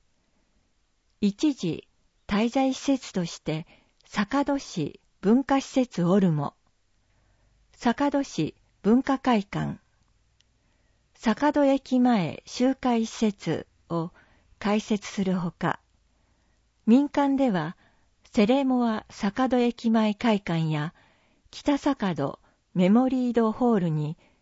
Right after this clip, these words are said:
開設を依頼する。質問五。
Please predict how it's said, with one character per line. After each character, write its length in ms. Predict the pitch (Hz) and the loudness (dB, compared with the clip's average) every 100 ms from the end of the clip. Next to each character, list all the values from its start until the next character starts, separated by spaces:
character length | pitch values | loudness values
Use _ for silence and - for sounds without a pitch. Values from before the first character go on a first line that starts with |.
| _ | _
開 220 | - 196 | -4 -2
設 380 | 226 233 220 214 | 0 -2 -4 -4
を 260 | 190 175 - - | -2 -2 -6 -4
依 80 | |
頼 240 | 170 170 170 | -2 -2 -4
す 200 | - 170 | -6 -6
る。 220 | 156 - _ _ _ _ _ _ _ _ _ _ _ _ _ _ _ _ _ _ _ _ _ _ _ _ _ _ _ _ _ _ _ _ | -4 -6 _ _ _ _ _ _ _ _ _ _ _ _ _ _ _ _ _ _ _ _ _ _ _ _ _ _ _ _ _ _ _ _
質 360 | - - 285 262 | -20 -8 0 4
問 400 | 240 214 202 196 _ _ _ - | 4 4 0 -6 _ _ _ -8
五。 280 | 175 202 190 | 0 0 0